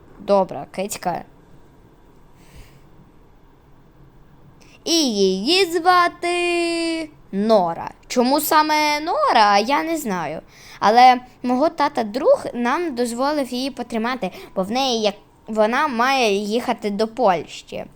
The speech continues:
Та, та, до Польщі, вам не почулось. Ну і в, в тому річ, те, що вона, е, в їй робили як операцію. Е, Нора,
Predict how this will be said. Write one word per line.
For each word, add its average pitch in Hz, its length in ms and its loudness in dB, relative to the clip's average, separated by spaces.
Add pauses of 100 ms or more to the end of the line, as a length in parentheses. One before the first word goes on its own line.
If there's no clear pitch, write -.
Та, 226 260 6
та, 190 340 2
до 196 100 0
Польщі, 185 500 -6
вам 185 220 -4
не 190 100 -2
почулось. - 680 -14 (1400)
Ну 247 320 -4
і 262 420 -2
в, - 20 -10 (400)
в - 140 -16
тому 262 340 -2
річ, 330 320 -2
те, 302 140 2
що 285 160 0
вона, 247 200 0 (680)
е, 220 100 0 (400)
в 208 180 -10
їй 262 320 -2
робили 285 340 0
як 233 160 4 (240)
операцію. 220 840 2
Е, 196 260 4
Нора, 190 360 -4